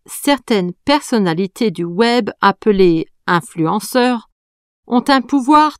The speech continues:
très important sur les adolescents. Comme leur nom l'indique, ils sont capables d'influencer les jeunes sur tout un tas de sujets comme la mode, la musique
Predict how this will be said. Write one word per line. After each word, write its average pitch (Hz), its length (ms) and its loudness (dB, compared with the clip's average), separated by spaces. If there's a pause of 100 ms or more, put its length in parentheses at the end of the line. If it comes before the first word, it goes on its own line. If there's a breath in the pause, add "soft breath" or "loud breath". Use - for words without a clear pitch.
très 294 360 0
important 202 680 0
sur 220 240 -6
les 185 240 0
adolescents. 175 680 0 (800)
Comme 202 260 2
leur 180 220 0
nom 170 160 0
l'indique, 214 640 -2 (400)
ils 214 160 0
sont 254 220 -2
capables 190 760 0
d'influencer 208 840 0
les 180 180 0
jeunes 190 460 -2 (100)
sur - 300 -10 (260)
tout 349 280 4
un 214 140 0
tas - 260 0
de - 120 -8
sujets 190 680 -4 (500)
comme 185 440 2 (240)
la 160 200 -2
mode, 165 480 0 (640)
la 156 160 -2
musique 233 680 -2